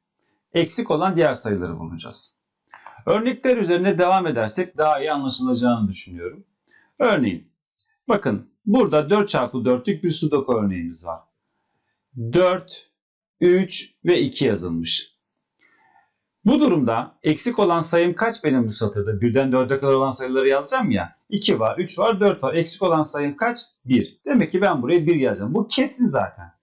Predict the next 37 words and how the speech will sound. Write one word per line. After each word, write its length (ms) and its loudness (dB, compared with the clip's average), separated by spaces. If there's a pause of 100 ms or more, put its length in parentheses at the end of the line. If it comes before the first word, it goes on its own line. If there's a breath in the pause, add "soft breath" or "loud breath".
Herhangi 480 -2
bir 100 4
ihtimal 420 0
yok. 220 -4 (280)
Burası 480 0
bir. 320 -2 (560 loud breath)
Alt 260 0
kısma 360 0
bakalım. 520 -4 (160)
Eksik 320 -2
olan 180 0
sayıyı 300 0
yazdım. 440 -2 (300)
Üç 320 2
var, 280 2 (240)
dört 340 0
var, 280 0 (160)
bir 240 0
var. 160 -14 (280)
Demek 280 2
ki 140 0
burada 220 4
eksik 280 -2
olan 220 0
sayım 300 -4
kaç? 240 -2 (160)
İki. 280 -12 (200)
Buraya 280 2
da 100 2
ne 80 0
yazacağım 440 -2
ben? 420 -2
İki. 380 -10 (440 soft breath)
Şuraya 340 2
bakın. 460 -4 (380)
iki 280 2
var, 280 0